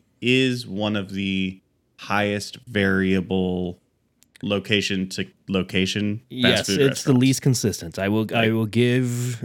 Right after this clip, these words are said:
Speaker 2: I will give you that.
Speaker 1: Yeah.
Speaker 2: 'Cause I agree. There
Speaker 1: If
Speaker 2: are, there are
Speaker 1: yeah.
Speaker 2: definitely locations around me that I'm like, "I prefer this one over that one."
Speaker 1: Absolutely. And I think the thing is, with really all fast food, i-, if you say that fast food is bad, you need to find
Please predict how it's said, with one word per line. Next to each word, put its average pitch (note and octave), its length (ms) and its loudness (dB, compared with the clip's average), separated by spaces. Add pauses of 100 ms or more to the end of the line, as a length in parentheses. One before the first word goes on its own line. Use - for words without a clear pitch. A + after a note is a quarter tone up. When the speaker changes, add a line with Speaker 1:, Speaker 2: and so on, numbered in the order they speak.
Speaker 2:
I C3 120 6
will C#3+ 80 8
give B2+ 260 4
you A#2+ 180 4
that. - 300 -8 (460)
Speaker 1:
Yeah. G2+ 120 6
Speaker 2:
'Cause A2+ 100 0
I A2+ 80 4
agree. G#2 380 0 (100)
There A2+ 120 4
Speaker 1:
If A#2+ 60 8
Speaker 2:
are, A#2+ 180 2
there A#2+ 180 4
are B2 40 4
Speaker 1:
yeah. B2 60 2
Speaker 2:
definitely D3 300 4
locations B2+ 500 2
around G#2+ 300 0
me G#2 80 0
that G2 140 -2
I'm G2+ 140 -2
like, G2+ 160 -2 (220)
"I F#2 100 0
prefer G#2+ 320 -2
this F#2 220 -4
one F2+ 120 -8
over C#2 160 -10
that - 100 -12
one." - 120 -12
Speaker 1:
Absolutely. G2+ 600 0
And C3 120 4
I B2+ 60 2
think D#3+ 260 -4
the B2+ 100 -2
thing A2+ 220 -4
is, G2+ 260 -4
with A2+ 140 -8
really E3 260 2
all F#2+ 180 2
fast G#2 300 -2
food, A2 300 -2 (580)
i-, G#2+ 40 2
if G#2 400 4
you D#3+ 100 0
say C3 220 -2
that A#2 240 -2
fast G2 240 -2
food G2+ 160 -2
is G#2+ 120 -6
bad, A#2 340 -2 (380)
you A2+ 240 0
need C3 160 2
to B2+ 80 -4
find G#2 460 -4